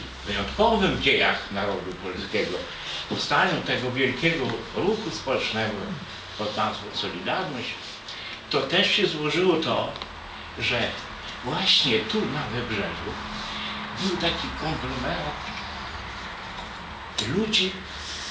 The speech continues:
z całej Polski, łącznie z Kresami, a szczególnie. I tu właśnie ci Kresowiacy razem z tubylczą ludnością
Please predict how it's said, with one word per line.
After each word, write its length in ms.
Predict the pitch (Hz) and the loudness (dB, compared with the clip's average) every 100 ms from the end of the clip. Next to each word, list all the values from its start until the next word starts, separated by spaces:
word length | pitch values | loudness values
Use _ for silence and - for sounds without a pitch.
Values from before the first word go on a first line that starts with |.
| - - - | -8 -8 -6
z 40 | - | 2
całej 280 | 214 220 220 | 6 8 6
Polski, 540 | - 101 196 - - 78 - - - - - - - - - - - - - - - - - - - - - - - - - - - | 4 -2 0 -2 -2 -6 -8 -8 -10 -10 -10 -10 -10 -8 -10 -10 -10 -10 -6 -4 -2 -4 -4 -8 -6 -6 -6 -6 -8 -8 -10 -8 -4
łącznie 500 | 127 220 240 - 208 202 - - - - | 4 4 6 6 6 6 2 -6 -8 -8
z 80 | - | -4
Kresami, 720 | 165 170 - - 113 85 85 - | 2 2 2 0 -2 -2 -4 -2
a 120 | - | 0
szczególnie. 680 | - - 220 220 117 92 80 - - - - - | 2 4 4 6 6 4 -2 -6 -6 -8 -6 -4
I 60 | 220 | -2
tu 140 | - | -2
właśnie 500 | 240 220 214 - 165 | 2 4 6 6 6
ci 140 | - 202 | 6 4
Kresowiacy 920 | - 180 - 151 143 - - - 165 - - - - - 110 | 4 2 2 2 2 2 0 -2 -4 -4 -8 -8 -8 -4 2
razem 500 | 170 214 185 147 101 107 - - - - - | 6 6 6 4 2 -2 -8 -10 -10 -8 -6
z 400 | - - - - | -4 -4 -4 0
tubylczą 640 | 165 160 196 151 - - - - - - - - - - | 4 6 6 6 4 0 -2 -2 -4 -4 -6 -6 -6 -2
ludnością 600 | 127 113 123 - 107 - | 0 2 4 6 4 0